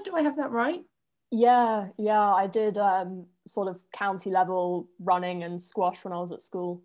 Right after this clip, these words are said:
Speaker 2: Um, and I was, I was sort of always one of the sporty kids. Um, so I think that was, that was a challenge playing fives at Highgate, um, in that you're sort of being pulled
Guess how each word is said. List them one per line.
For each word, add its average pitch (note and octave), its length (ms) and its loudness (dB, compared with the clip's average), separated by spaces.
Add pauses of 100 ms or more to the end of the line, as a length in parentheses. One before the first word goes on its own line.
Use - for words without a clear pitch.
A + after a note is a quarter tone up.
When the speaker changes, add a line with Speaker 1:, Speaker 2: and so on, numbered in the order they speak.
(140)
Speaker 2:
Um, E3+ 400 -8 (320)
and G#3 120 4
I G#3 60 6
was, G#3 220 6
I G#3 120 6
was A3 160 4
sort G#3+ 140 4
of F3 100 -2
always F3 520 0 (140)
one F3+ 180 -2
of F3 120 -4
the F#3 80 -10
sporty F3 460 -6
kids. E3+ 500 -8
Um, F3 300 -4
so - 160 -2
I D3 60 0
think G#3+ 160 0
that F#3+ 120 6
was, F3+ 360 -4
that F#3+ 100 4
was F3+ 140 -6
a F3 40 -10
challenge F3+ 440 -6
playing F3+ 260 -6
fives F3+ 340 -4
at E3+ 100 -6
Highgate, F3+ 500 -6 (480)
um, E3+ 380 -6
in F#3+ 100 -6
that F3+ 100 -4
you're F#3+ 100 -2
sort F#3 200 -4
of F3+ 100 -8
being F#3 240 -2
pulled F3+ 400 0